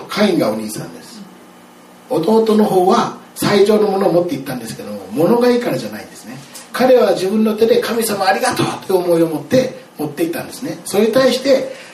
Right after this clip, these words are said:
カインは、まあ、あればいいだろうと。だから心はないし、カインの心としては喜びも何もないし、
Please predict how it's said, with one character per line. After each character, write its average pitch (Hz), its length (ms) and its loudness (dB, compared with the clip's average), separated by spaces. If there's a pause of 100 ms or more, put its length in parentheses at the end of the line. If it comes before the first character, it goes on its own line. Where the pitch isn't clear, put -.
(160)
カ 247 200 2
イ 196 200 2
ン 156 60 -4
は、 - 340 -2 (1700)
ま - 400 -4
あ、 - 80 -6
あ - 60 2
れ 320 120 4
ば - 160 2
い - 100 -4
い - 20 -8
だ - 100 -8
ろ - 140 -16
う - 40 -18 (1400)
と。 160 60 -6
だ - 20 -2
か 143 80 -2
ら 135 80 -6
心 190 320 4
は - 100 2
な 190 100 2
い 151 80 0
し、 - 360 -2 (320)
カ 302 180 2
イ 294 80 4
ン 262 60 6
の 233 80 4
心 226 320 4
と 208 80 -2
し 196 60 -4
て 214 100 -6
は 262 300 0
喜 143 80 -4
び 170 60 4
も 254 440 2
何 175 160 2
も 233 120 2
な 240 120 0
い - 100 -2
し、 - 160 -8